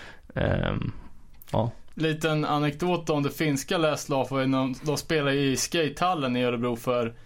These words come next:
Speaker 2: för jävligt länge sedan. Då, då lyckades ju sångaren, eh, sparka <laughs> ner något, någon yngre förmåga i pitten så han svimmade. Jag för, jag för mig att det är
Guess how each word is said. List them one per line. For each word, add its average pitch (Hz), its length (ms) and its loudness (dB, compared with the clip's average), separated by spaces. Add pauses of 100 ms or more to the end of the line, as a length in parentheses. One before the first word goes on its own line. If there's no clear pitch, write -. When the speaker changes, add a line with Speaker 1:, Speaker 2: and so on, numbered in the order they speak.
(440)
Speaker 2:
för 123 100 0
jävligt 127 480 2
länge 127 240 2
sedan. 127 180 0
Då, 127 220 0
då 143 160 2
lyckades 151 500 0
ju 135 180 2 (760)
sångaren, 160 680 2 (340)
eh, 127 640 2
sparka 151 580 0
<laughs> 151 120 2
ner 180 260 2
något, 135 180 0
någon 139 360 2 (320)
yngre 165 420 2
förmåga 147 500 2
i 135 60 2
pitten 143 480 -2
så 123 80 -2
han 127 100 2
svimmade. 139 560 0 (500)
Jag 143 100 0
för, 175 200 0 (100)
jag 156 180 0
för 196 200 2
mig 139 120 0
att 131 120 -4
det 131 240 2
är 120 380 2